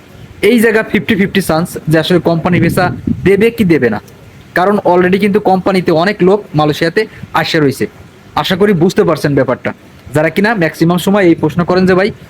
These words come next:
কলিং ভিসা কবে খুলবে?" আমি আপনাদেরকে বলবো আগস্ট মাস পর্যন্ত ওয়েট করতে হবে। আগস্ট মাস পরবর্তী সময় আমরা জানতে পারবো, কারণ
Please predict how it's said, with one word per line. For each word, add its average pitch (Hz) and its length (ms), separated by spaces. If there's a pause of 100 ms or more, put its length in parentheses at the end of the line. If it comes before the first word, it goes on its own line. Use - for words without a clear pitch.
(100)
কলিং 160 240
ভিসা 180 280
কবে 147 180
খুলবে?" 113 320 (340)
আমি 160 160
আপনাদেরকে 196 360
বলবো 180 380
আগস্ট 170 380
মাস 175 180
পর্যন্ত 185 400 (320)
ওয়েট 165 160
করতে 180 260
হবে। 202 260
আগস্ট 165 320
মাস 208 180 (560)
পরবর্তী 208 460
সময় 135 320 (200)
আমরা 147 180
জানতে 156 280
পারবো, 170 260
কারণ 190 260